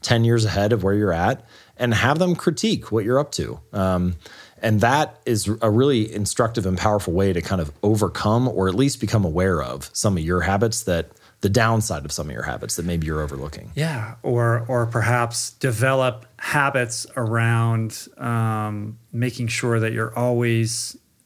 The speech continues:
Speaker 2: uh, tiptoeing outside your comfort zone, or habits that encourage you to, to always, um,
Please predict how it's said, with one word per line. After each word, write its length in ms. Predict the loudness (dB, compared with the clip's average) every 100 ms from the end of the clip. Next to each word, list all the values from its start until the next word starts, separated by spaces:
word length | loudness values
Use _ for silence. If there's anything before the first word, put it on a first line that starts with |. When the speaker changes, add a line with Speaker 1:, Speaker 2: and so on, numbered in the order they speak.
| _ -10
Speaker 2:
uh, 520 | -4 -2 -2 -2 -4 -4
tiptoeing 540 | -8 -4 -2 0 0
outside 460 | -2 -4 -4 -4 -4
your 80 | -6
comfort 440 | -6 -8 -6 -8
zone, 440 | -6 -6 -6 -8 -8
or 140 | -6
habits 720 | -2 0 0 -2 -4 -8 -10 -10
that 360 | -4 -4 -4 -4
encourage 640 | -4 -4 -2 0 0 -2
you 220 | -4 -4
to, 400 | -4 -4 -4 -6 -8
to 160 | -8 -4
always, 680 | 0 0 0 -2 -4 -8 -8
um, 540 | -6 -6 -6 -8